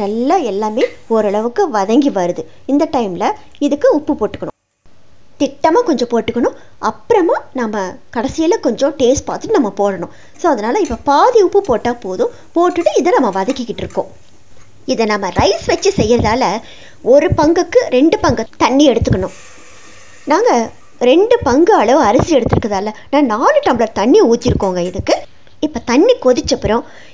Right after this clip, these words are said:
நாம அரிசியை கழுவி கொஞ்ச நேரம் ஊற வைக்கணும். ஒரு அரை மணி நேரம் ஊற வச்சு அந்த அரிசியை இப்ப நாம கொதிக்கிற தண்ணியில போடணுங்க.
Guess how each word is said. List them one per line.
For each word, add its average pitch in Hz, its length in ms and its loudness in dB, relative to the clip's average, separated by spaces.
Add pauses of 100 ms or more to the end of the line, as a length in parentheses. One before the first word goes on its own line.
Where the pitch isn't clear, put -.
(460)
நாம 226 260 0 (240)
அரிசியை 339 440 2 (140)
கழுவி 247 440 2 (540)
கொஞ்ச 254 240 2
நேரம் 285 240 2
ஊற 339 160 2
வைக்கணும். 196 320 -2
ஒரு 254 100 2 (100)
அரை 247 200 2
மணி 294 140 2 (120)
நேரம் 285 280 0
ஊற 294 120 2 (120)
வச்சு 196 240 -4 (300)
அந்த 294 160 2 (100)
அரிசியை 302 380 0 (120)
இப்ப 247 180 -4 (100)
நாம 208 180 -4 (840)
கொதிக்கிற 359 400 2
தண்ணியில 220 280 0 (100)
போடணுங்க. 190 420 -2